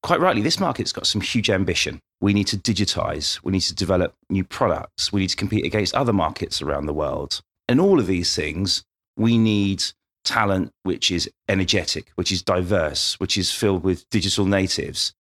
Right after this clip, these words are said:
which is really gonna allow us to achieve our business ambitions at both the company level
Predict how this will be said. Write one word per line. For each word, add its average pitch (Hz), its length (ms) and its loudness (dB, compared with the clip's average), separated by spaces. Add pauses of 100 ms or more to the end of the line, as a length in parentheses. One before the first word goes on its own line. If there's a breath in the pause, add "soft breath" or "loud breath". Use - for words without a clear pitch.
(120)
which 120 120 0
is 117 100 2
really 151 180 2
gonna 110 160 2
allow 101 200 4
us 90 120 0
to 90 60 -6
achieve 95 420 -2 (400)
our 92 100 2
business 110 320 2
ambitions 82 460 0
at 85 80 -6
both 90 160 0
the - 80 -4
company 123 420 0
level 73 400 -2